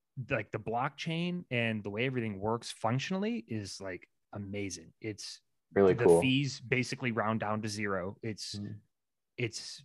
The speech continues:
Speaker 1: fast, it's efficient. Um, it is cent-, it's kinda centralized. So that's the trade-off, you know,
Speaker 2: Mm-hmm.
Speaker 1: because then you're sort of back to square one in terms of, like, the whole point of crypto. And then you have Cardano, which that's another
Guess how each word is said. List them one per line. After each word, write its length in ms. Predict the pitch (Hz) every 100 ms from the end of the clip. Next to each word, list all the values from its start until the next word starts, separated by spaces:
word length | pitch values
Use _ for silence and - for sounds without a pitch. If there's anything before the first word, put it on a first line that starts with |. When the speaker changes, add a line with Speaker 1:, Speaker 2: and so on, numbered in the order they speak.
| _
Speaker 1:
fast, 760 | - - 123 120 123 - - -
it's 240 | 113 -
efficient. 580 | 98 - 135 135 127 123 _ _ _ _ _ 107
Um, 440 | 101 98 95 92 -
it 140 | 107
is 200 | 113 113
cent-, 340 | - 151 170 -
it's 200 | 113 -
kinda 320 | - 135 123
centralized. 920 | - 151 170 139 113 90 98 127 -
So 120 | - 110
that's 240 | 107 -
the 80 | 107
trade-off, 560 | - 143 123 98 123 -
you 80 | 107
know, 100 | 104
Speaker 2:
Mm-hmm. 80 |
Speaker 1:
because 320 | 104 92 104 104
then 180 | 104
you're 120 | 104 95
sort 220 | - 101
of 40 |
back 200 | 104 107
to 80 | -
square 280 | - 120 104
one 360 | 104 113 104 - _ _ _ -
in 100 | 127
terms 340 | 120 117 107
of, 100 | 104
like, 180 | 107 104
the 60 | -
whole 160 | 117
point 240 | 107 110 101
of 100 | -
crypto. 480 | - 135 101 98 - _ _ _
And 60 | 127
then 60 | 131
you 80 |
have 120 | 123 -
Cardano, 640 | 110 107 123 120 98 98 - _ _ _ _ _ _
which 400 | 117 113 110 - - _ _ _ _ _ - 131
that's 280 | 127 127 -
another 440 | 117 135 139 110